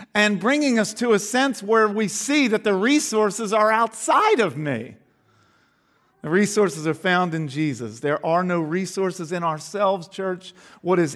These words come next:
in Christ is now beginning to be produced by the Holy Spirit in us. You with me? Too deep? You with me?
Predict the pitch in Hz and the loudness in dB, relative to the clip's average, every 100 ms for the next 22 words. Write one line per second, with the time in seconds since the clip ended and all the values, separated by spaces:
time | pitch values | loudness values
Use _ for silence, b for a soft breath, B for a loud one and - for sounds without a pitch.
0 | - 202 214 208 - 196 196 196 - - | -4 -2 -2 -6 -2 -2 -2 -4 -10 -4
1 | 170 160 156 165 180 160 165 175 170 160 | -4 -2 -2 0 0 -2 -2 -2 -4 -6
2 | 165 160 156 160 147 170 180 175 147 170 | -6 -8 -8 -10 -4 -2 -2 -4 -6 -2
3 | 170 175 156 165 160 139 - 170 139 123 | 0 -2 -4 -6 -6 -8 -8 -4 -4 -4
4 | - 131 123 120 92 - - - - _ | -6 -8 -6 -8 -8 -12 -20 -20 -20 _
5 | _ _ _ _ _ _ - 139 147 170 | _ _ _ _ _ _ -14 -6 -2 -2
6 | 170 180 185 - _ _ _ _ _ _ | -2 -6 -8 -12 _ _ _ _ _ _
7 | - 202 180 202 214 214 - - _ _ | -8 -4 0 2 0 -2 -18 -20 _ _
8 | _ _ _ _ - 160 175 196 175 123 | _ _ _ _ -6 0 4 4 2 -6